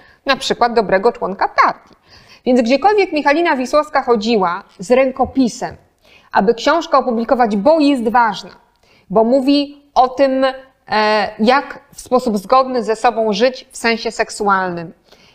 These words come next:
e, jak utrzymać się w związku, również w tym aspekcie seksualnym, no to rzecz jasna, że zgody na publikację nie było. W końcu tę, tę, tę książkę udało się opublikować. Obecnie oczywiście ona jest,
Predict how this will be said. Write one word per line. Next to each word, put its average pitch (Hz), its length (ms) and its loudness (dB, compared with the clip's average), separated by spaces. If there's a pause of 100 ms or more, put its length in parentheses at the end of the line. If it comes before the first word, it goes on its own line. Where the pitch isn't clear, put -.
(120)
e, 202 260 0
jak 233 340 0
utrzymać 277 640 0
się - 260 -4
w 175 60 -10
związku, 196 600 -4 (140)
również 294 480 2
w - 20 -20
tym 285 140 -4
aspekcie 262 480 -4
seksualnym, 202 760 -4 (360)
no 254 80 2
to 277 220 2 (1000)
rzecz 269 240 2
jasna, 240 380 0
że 220 100 -2
zgody 214 280 0
na 202 120 -2
publikację 185 580 -4
nie 170 140 -8
było. 185 240 -6
W - 80 -20
końcu 381 360 -2
tę, 247 120 -4
tę, 240 280 -4
tę 220 140 -8
książkę 247 400 -8
udało 220 280 0
się 214 140 -12
opublikować. 196 640 -6
Obecnie 214 360 -8
oczywiście 190 460 -6
ona 185 200 -8
jest, 180 200 -12